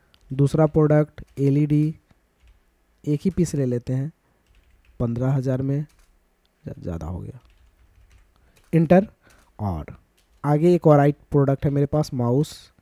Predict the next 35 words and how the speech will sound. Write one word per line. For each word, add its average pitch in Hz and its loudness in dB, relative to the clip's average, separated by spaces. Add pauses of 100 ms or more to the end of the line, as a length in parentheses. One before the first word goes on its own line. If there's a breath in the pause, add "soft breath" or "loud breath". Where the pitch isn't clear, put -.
(240)
इसका 151 -2
दो 135 2
पीस 139 -6
ले 147 -2
लेते 151 0
हैं 170 -2 (540)
नौ 98 -8
सौ - -12
के 98 -10
रेट - -14
से। - -18 (600)
चलिए, 90 -10 (340 soft breath)
तो 170 -2
ये 185 6
मेरा 226 4
आइटम 175 2
सब 165 -4
कुछ - -2
यहाँ 151 -2
पे 156 -2
क्लियर 147 2
हो 151 4
चुका 147 0
है। 160 4
हम 147 0
इंटर 139 -2
करके 147 -2
और 143 6
जीएसटी 110 -4
चार्ज 143 -2
कर 160 -2
लेते 151 -4
हैं 147 -2
सब 139 -4
पे। 135 -4